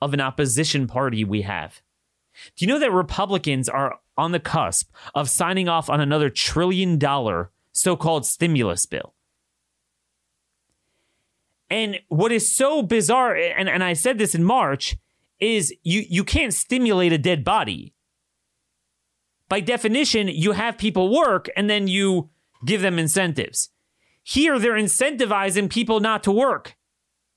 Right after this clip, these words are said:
So Republicans are taking a look at all these governors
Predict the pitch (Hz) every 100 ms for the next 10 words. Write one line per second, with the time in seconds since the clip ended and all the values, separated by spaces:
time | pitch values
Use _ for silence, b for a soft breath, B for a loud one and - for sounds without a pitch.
0 | _ B B 262 247 226 214 302 320 -
1 | 277 240 233 240 254 254 240 226 233 -
2 | 175 214 294 277 285 226 262 247 196 113
3 | 98 -